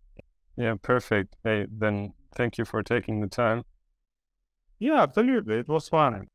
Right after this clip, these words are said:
Speaker 1: Thank you for taking part in this Never Employed Chat. Subscribe to my YouTube channel for more interviews with business owners and investors, or simply listen to the audio version in your favorite podcast directory. Make sure to follow me on all your preferred social media platforms,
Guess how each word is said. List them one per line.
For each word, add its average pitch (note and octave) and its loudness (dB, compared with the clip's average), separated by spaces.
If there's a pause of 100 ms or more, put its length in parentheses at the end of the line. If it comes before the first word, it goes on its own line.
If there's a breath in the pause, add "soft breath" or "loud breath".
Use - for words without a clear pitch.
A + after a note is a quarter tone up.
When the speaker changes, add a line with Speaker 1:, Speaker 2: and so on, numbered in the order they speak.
(400)
Speaker 1:
Thank B2 -2
you D3+ 4
for A#2+ 0
taking A#2 -2
part B2+ 2
in A2+ -2
this G2 -4
Never A2+ 0
Employed G2 -2
Chat. - -12 (240)
Subscribe C#3 -4
to C3+ -4
my C3+ 0
YouTube D#3 -2
channel E3 -2
for - -4
more C3 2
interviews C#3 0
with A#2 -4
business C3+ -2
owners C#3+ -2
and G#2+ -2
investors, G#2 -4 (180)
or A#2 -4
simply D3+ -2
listen C#3 -2
to A#2+ -6
the G#2+ 0
audio B2 2
version C#3 -2
in A2+ -2
your G#2+ 0
favorite G#2 -2
podcast A#2 -2
directory. - -8 (240)
Make A#2+ -2
sure E3+ -2
to - -6
follow D#3 0
me E3 0
on C3+ 0
all C3+ 2
your C3+ 0
preferred C3+ -4
social B2 -4
media A2+ 2
platforms, - -6